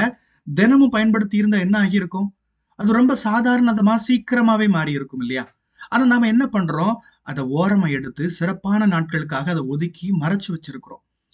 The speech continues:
விலை உயர்ந்த சிறப்பான ஒரு ட்ரெஸ்ஸை நீங்க வச்சிருந்தா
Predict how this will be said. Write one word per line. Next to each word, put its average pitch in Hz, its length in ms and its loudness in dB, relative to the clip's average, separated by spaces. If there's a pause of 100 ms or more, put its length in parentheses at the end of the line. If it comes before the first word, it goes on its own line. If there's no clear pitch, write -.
(280)
விலை 196 240 4
உயர்ந்த 247 320 4
சிறப்பான 220 480 0
ஒரு 202 140 0
ட்ரெஸ்ஸை 175 340 -2
நீங்க 190 220 0
வச்சிருந்தா 139 500 -4